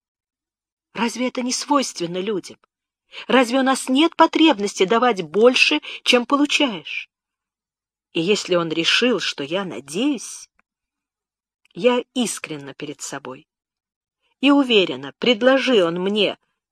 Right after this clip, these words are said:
после всех официальных формальностей переехать в огромную квартиру на площади Данферро-Шро, я откажусь. Там я не буду чувствовать себя дома.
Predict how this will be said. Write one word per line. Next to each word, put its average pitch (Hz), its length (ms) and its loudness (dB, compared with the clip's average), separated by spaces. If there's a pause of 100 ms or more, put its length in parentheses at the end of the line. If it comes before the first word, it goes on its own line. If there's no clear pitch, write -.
после 185 280 0
всех - 340 0
официальных 170 580 -4
формальностей 175 680 -2
переехать 180 640 -4 (360)
в - 140 0
огромную 190 640 2
квартиру 190 580 -2
на 160 140 -4
площади 175 540 -2
Данферро-Шро, 165 1080 0 (760)
я 226 180 -4
откажусь. - 720 -12 (640)
Там 254 160 2
я 269 120 -2
не 269 140 -4
буду 247 240 -2
чувствовать 160 500 -8
себя 175 260 -6
дома. 165 400 -8